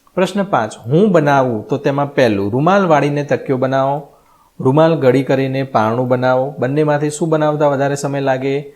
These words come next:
તકિયો બનાવતા. આ તકિયો છે એ તમારા અન્ય મિત્રોને આવડતો હશે, અહીંયા બનાવવો મારે શક્ય નથી, માટે તમે અન્ય મિત્રોને આવડતો હોય તો પૂછી અને તમે બનાવી શકશો. બંનેમાંથી ઓછો સમય લાગે તે બનાવવાની રીત લખો.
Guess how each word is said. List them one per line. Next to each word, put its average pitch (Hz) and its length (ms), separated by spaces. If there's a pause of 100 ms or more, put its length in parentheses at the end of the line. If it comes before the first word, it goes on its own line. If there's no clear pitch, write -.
(220)
તકિયો 127 280
બનાવતા. 101 400
આ 117 280
તકિયો 143 400
છે 156 180 (340)
એ 117 40
તમારા 123 300
અન્ય 120 200
મિત્રોને 123 440
આવડતો 143 420
હશે, 117 320 (200)
અહીંયા 117 280
બનાવવો 113 360
મારે 110 220
શક્ય 117 320
નથી, 131 460 (220)
માટે 113 200
તમે 117 280
અન્ય 120 280
મિત્રોને 120 420
આવડતો 147 380
હોય 110 160
તો 110 60
પૂછી 139 360
અને 113 200
તમે 113 240
બનાવી 101 300
શકશો. - 500 (400)
બંનેમાંથી 190 520
ઓછો 160 340
સમય 156 300
લાગે 131 300
તે 147 120
બનાવવાની 123 500
રીત 120 260
લખો. 135 440